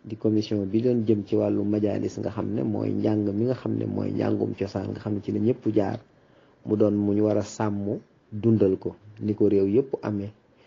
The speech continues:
Dañoo téye seen njàngum cosaan, fexe ba boole ko nit ki mën caa jaar, waaye nag fépp fu mu war a àgg mu mën faa àgg, dara du ko gàllankoor. Boo demee Maroc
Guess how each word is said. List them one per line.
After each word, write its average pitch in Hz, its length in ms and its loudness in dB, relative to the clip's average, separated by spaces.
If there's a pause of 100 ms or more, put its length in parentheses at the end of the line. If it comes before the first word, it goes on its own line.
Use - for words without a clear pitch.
(200)
Dañoo 98 320 0 (200)
téye 127 260 6
seen 107 280 -2
njàngum 101 460 -4
cosaan, 101 340 -8 (300)
fexe 101 240 -4
ba 117 260 0 (360)
boole 104 360 4
ko 101 300 -2 (440)
nit 110 280 -6
ki 104 120 -2
mën 101 200 0
caa 101 280 -2
jaar, 101 300 -4 (320)
waaye 98 260 -2
nag 95 160 -6 (100)
fépp 135 280 -4
fu 107 120 -6
mu 101 120 -2
war 101 100 0
a - 140 -4
àgg 98 160 -6
mu 98 120 -6 (100)
mën 98 80 -6
faa - 340 -10
àgg, 92 200 -6
dara 107 220 2
du 107 120 -4
ko 101 100 -2
gàllankoor. 101 580 -4 (640)
Boo 98 160 0
demee 98 220 2
Maroc 98 320 0